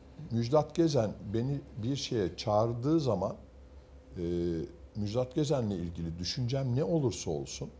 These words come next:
gitmek zorundayım. Çünkü benim binamda harcı var. Yani kariyerimin sonu olacağını bilsem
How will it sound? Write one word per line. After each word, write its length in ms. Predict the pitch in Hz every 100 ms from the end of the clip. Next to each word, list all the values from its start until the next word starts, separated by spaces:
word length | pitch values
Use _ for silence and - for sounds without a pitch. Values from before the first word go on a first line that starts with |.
| -
gitmek 360 | 113 - 202 196
zorundayım. 440 | 123 87 78 64 62
Çünkü 380 | - 104 - - - - - -
benim 340 | 107 120 165 180 - - - - - - - - 120
binamda 680 | 110 120 123 127 131 185 -
harcı 540 | - - 120 127 156 165
var. 160 | - - - - - - - - - - -
Yani 280 | 92 95 92 -
kariyerimin 460 | - 101 120 131 147
sonu 320 | - 117 147
olacağını 560 | 202 117 98 92 85
bilsem 320 | 82 82 -